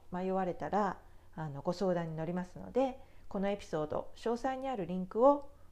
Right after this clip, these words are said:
訪れてみてください。なお、こちらのリンクですけれども、使えるのは十一月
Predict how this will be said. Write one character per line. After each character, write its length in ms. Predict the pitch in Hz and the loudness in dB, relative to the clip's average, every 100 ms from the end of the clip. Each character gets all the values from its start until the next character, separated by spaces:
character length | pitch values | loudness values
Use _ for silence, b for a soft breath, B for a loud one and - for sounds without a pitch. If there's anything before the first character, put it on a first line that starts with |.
| B | B
訪 200 | 214 180 190 | -6 -4 -2
れ 80 | 170 | -4
て 100 | 151 | -4
み 100 | 139 | -10
て 100 | 156 | -10
く 100 | - | -12
だ 100 | - | -12
さ 200 | - 202 | -4 -2
い。 100 | 226 - - - - - - - - - - - - - - - - - - - - - - | -2 -4 -14 -16 -18 -18 -18 -18 -18 -18 -18 -20 -18 -16 -18 -18 -18 -18 -20 -20 -20 -20 -10
な 260 | 254 349 349 | 0 2 4
お、 220 | - - - | 2 0 0
こ 120 | 254 | 0
ち 160 | 247 294 | 2 2
ら 140 | 339 | 2
の 300 | 330 320 - - | 2 2 0 -4
リ 120 | - 262 | -6 -4
ン 80 | |
ク 100 | 262 | -2
で 100 | 262 | 0
す 120 | 294 - | 0 -2
け 100 | 170 | -4
れ 80 | |
ど 140 | - 170 | -4 -4
も、 340 | 180 175 - b b | -2 -2 -4 b b
使 200 | - - 359 | -10 0 2
え 140 | 330 | 2
る 100 | 349 | 0
の 100 | 277 | 2
は 220 | 160 175 - B B B | 4 2 2 B B B
十 160 | 233 | 4
一 200 | 302 359 | 4 4
月 400 | 349 320 311 247 | 4 4 4 2